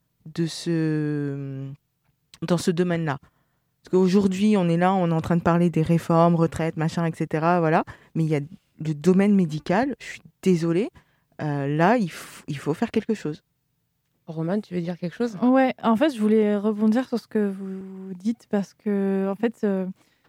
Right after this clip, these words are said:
Speaker 3: en préparant l'émission, je, je ne connaissais pas avant, euh, ce syndrome et ce qui est, en fait, euh, pour le coup, je pense, euh, malheureusement normal en tant que femme blanche, euh, de la preuve que, en fait, c'est complètement occulté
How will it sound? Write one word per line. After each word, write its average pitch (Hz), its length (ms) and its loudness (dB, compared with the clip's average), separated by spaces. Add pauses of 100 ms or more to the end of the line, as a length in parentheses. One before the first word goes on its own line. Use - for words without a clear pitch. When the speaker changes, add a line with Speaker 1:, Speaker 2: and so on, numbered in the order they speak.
(200)
Speaker 3:
en 220 120 0
préparant 247 340 0
l'émission, 240 380 2 (100)
je, 220 240 2
je 208 140 0
ne 214 160 4
connaissais 254 420 0
pas 233 300 0 (160)
avant, 214 340 -2 (140)
euh, 208 120 -6
ce 214 180 -8
syndrome 220 440 0
et 190 360 2
ce - 60 -12
qui 196 220 -4
est, 185 80 -2
en 180 60 -6
fait, 202 260 -6
euh, 185 300 -4 (640)
pour 226 100 2
le 220 80 4
coup, 247 220 0
je 226 80 2
pense, 226 320 -2
euh, 196 320 0
malheureusement 208 540 2
normal 214 340 2
en 208 120 0
tant 214 140 -4
que - 80 -10
femme 202 240 2
blanche, 214 440 -2 (800)
euh, 214 120 2
de 185 1000 -2
la 208 120 2
preuve 254 240 -2
que, 226 180 0
en 196 80 -2
fait, 208 200 -4 (120)
c'est - 1040 -10 (360)
complètement 214 460 -2
occulté 226 480 -2